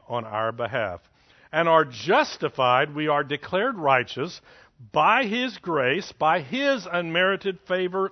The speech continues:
toward us, as a gift freely given to us through the redemption, the ransom that was paid by His blood,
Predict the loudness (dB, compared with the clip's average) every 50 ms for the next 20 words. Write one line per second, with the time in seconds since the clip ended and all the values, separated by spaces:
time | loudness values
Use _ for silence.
0 | _ _ -12 -6 -2 0 2 2 0 0 2 2 4 4 2 0 -4 _ -20 -20
1 | -20 -18 _ 0 4 4 4 4 2 0 -2 -4 -4 -6 -4 -2 2 2 2 2
2 | 0 -4 _ _ _ _ -10 -4 -2 0 0 0 -2 -4 -4 -4 -2 -2 -2 -2
3 | -2 -4 -6 -8 -8 -8 -6 -4 0 2 2 4 2 2 0 -4 -12 -20 -20 -20
4 | _ _ _ -10 -6 -2 0 0 0 0 0 -2 -2 -2 -4 -4 -2 0 2 2
5 | 2 0 -4 -4 -4 -4 -4 -6 -6 -2 0 0 0 0 0 -2 -2 0 -2 -4
6 | -4 -4 -4 -4 -2 -4 -6 -6 -8 -10 -12 -12 -14 -8 -4 -2 0 0 0 -2
7 | -2 -4 -8 -16 -20 _ _ -2 2 4 4 6 4 4 2 -2 -4 -4 -6 -6
8 | -10 -12 -6 0 2 4 6 6 6 4 2 0